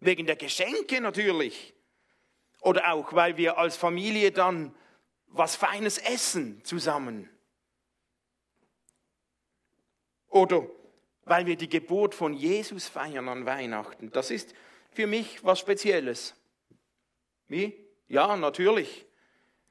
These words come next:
ist das schon lange her. Aber für mich ist immer wieder, kann an Weihnachten Jesus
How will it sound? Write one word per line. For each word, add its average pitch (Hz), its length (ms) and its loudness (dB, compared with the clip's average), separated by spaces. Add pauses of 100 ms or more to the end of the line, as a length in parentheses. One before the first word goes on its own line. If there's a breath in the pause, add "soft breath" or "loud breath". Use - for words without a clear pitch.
(120)
ist 156 200 -4
das 175 140 0
schon 175 140 -2
lange 160 300 2
her. 143 440 -2 (240)
Aber 143 320 2 (1120)
für 190 180 0
mich 226 320 -2
ist - 240 -8
immer 226 300 0
wieder, 233 280 0
kann - 200 0
an 208 200 2
Weihnachten 202 680 -2
Jesus 190 720 -2